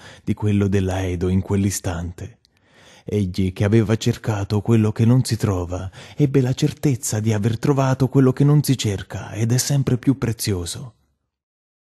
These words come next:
Aveva trovato i colori che gli dei gli avevano impresso nel cuore,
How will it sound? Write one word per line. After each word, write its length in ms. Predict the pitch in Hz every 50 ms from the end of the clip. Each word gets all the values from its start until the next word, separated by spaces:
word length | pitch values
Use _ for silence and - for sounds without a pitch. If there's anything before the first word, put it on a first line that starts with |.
| _ _ _ -
Aveva 420 | 98 98 98 101 98 85 87 87
trovato 460 | - - 98 92 92 92 90 - -
i 120 | 92 92 90
colori 580 | - - 101 104 107 107 98 98 90 85 87 - _ - - - _ _
che 140 | - 120 117
gli 180 | 110 113 123
dei 280 | 113 120 117 110 110 104
gli 80 | 110
avevano 440 | 104 95 110 120 110 98 104 101 101
impresso 520 | 101 104 101 - 123 127 117 - - - 120
nel 220 | 120 113 110 110
cuore, 560 | - - 107 95 98 104 117 - - _ _